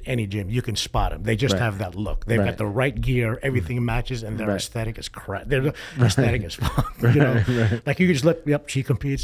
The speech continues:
Speaker 1: She
Speaker 2: Yep.
Speaker 1: competes. She
Speaker 2: Yep.
Speaker 1: may not have won yet, but she definitely competes.
Speaker 2: <laughs>
Speaker 1: So I walk in, me and Peyton walk by, and I take one look at Eve. I'm like, "Yeah, she's definitely," and she was just shredded.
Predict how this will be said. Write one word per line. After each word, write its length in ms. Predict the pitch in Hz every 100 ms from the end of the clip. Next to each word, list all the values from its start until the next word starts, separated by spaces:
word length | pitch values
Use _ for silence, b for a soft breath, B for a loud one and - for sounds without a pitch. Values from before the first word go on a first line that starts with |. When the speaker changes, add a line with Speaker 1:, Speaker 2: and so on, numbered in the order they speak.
| -
Speaker 1:
She 60 |
Speaker 2:
Yep. 160 | 135 135
Speaker 1:
competes. 340 | 143 131 135
She 140 | - 120
Speaker 2:
Yep. 40 | 165
Speaker 1:
may 60 |
not 40 | 165
have 100 | 160 139
won 180 | 156
yet, 160 | 131 -
but 120 | 98
she 160 | - 113
definitely 380 | 107 101 131 131
competes. 480 | 139 - 131 - 156
Speaker 2:
<laughs> 680 | - 190 - 180 - - 120
Speaker 1:
So 120 | 147
I 100 | 156
walk 260 | 185 170 139
in, 180 | 131 143
me 100 | 156
and 100 | -
Peyton 240 | 143 131
walk 180 | 131 -
by, 240 | 117 113
and 140 | 120 120
I 60 |
take 280 | 123 147 127
one 120 | 147 135
look 160 | 127
at 60 | 139
Eve. 100 | 123
I'm 80 | 113
like, 160 | 104
"Yeah, 140 | 120 80
she's 240 | - 120
definitely," 400 | 101 107 - 123 117
and 80 |
she 180 | - 170
was 140 | 135 107
just 300 | 110 - -
shredded. 680 | - - - 101 90 -